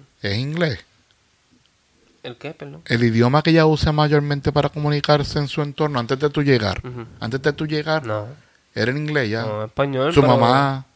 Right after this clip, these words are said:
Speaker 2: la mamá... Si la deja, habla inglés, inglés, inglés. Sí. Pero Rada vino a Estados Unidos, allá al norte donde vivía, en, a los dieciséis años. O sea,
Speaker 1: Pero
Speaker 2: que
Speaker 1: lleva
Speaker 2: tampoco es como que
Speaker 1: tiempo.
Speaker 2: lleva tiempo ya, pero es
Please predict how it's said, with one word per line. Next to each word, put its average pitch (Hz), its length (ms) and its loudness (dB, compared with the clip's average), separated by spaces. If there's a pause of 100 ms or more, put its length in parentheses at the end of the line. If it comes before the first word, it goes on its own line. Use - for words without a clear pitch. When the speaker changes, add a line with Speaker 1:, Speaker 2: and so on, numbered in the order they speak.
(640)
Speaker 2:
la 127 240 0
mamá... 160 920 0 (480)
Si 143 140 -4
la 123 120 2
deja, 156 320 2
habla 139 200 4
inglés, 127 280 0
inglés, 123 260 -4
inglés. 123 340 -8 (440)
Sí. 120 260 -14 (880)
Pero 120 420 0
Rada 120 280 0
vino 127 1000 0
a - 20 -8
Estados 123 380 -8
Unidos, 127 440 -6 (320)
allá 117 220 -8
al 123 120 -8
norte 127 300 -6
donde 127 240 -4
vivía, 131 380 -4
en, 131 340 -10 (460)
a 117 60 -6
los 117 140 -4
dieciséis 120 500 -8
años. 139 280 -4
O 127 100 -6
sea, 120 100 -6
Speaker 1:
Pero 123 140 6
Speaker 2:
que 117 60 4
Speaker 1:
lleva 120 220 6
Speaker 2:
tampoco 120 140 -2
es 107 60 -4
como 180 200 0
que 208 80 -6
Speaker 1:
tiempo. 120 300 0 (180)
Speaker 2:
lleva 170 180 4
tiempo 151 320 0
ya, 127 180 2
pero 127 260 0
es 127 60 -14